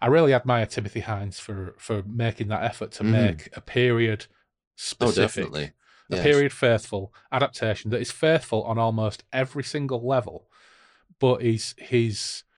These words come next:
Speaker 1: um, ambition far outreached his capabilities, his
Speaker 2: And
Speaker 1: budget,
Speaker 2: resources, yeah.
Speaker 1: his resources, yeah. But there is one scene, which is him and the,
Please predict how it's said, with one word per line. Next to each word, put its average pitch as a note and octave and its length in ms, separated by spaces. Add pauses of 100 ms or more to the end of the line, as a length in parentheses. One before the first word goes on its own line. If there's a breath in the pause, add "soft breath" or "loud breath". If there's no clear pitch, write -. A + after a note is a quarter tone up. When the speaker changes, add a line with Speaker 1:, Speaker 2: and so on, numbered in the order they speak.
(120)
Speaker 1:
um, A2+ 300
ambition A#2 720 (420)
far A2+ 920 (340)
outreached A2 640 (140)
his G2 460 (280)
capabilities, G#2+ 800
his G2 160
Speaker 2:
And F#2+ 100
Speaker 1:
budget, A2 220
Speaker 2:
resources, E2 840
yeah. E2+ 200
Speaker 1:
his F#2 200
resources, G#2+ 720
yeah. G2+ 240 (340 loud breath)
But C3+ 300 (220 soft breath)
there B2 100
is A#2 120
one D3 200
scene, G#2+ 460 (640)
which C3 300
is A2 360 (440)
him C#3+ 200
and B2+ 120
the, B2+ 240